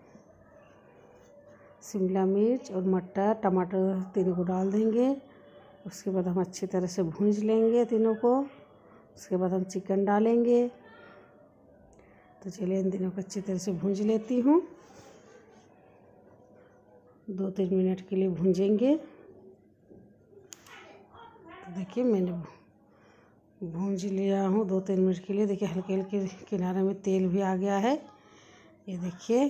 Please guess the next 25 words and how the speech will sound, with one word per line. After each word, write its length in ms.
किनारे 340
में 120
हल्के 220
हल्के 160
तेल 240
भी 140
आ 120
गया 140
है। 120
अब 80
चलिए 300
चिकन 340
को 100
डाल 240
देती 300
हूँ। 220
अब 260
चिकन 400
के 140
साथ 240
मैं 160
अच्छी 240
तरह 240
से 180
भूंजूंगी। 840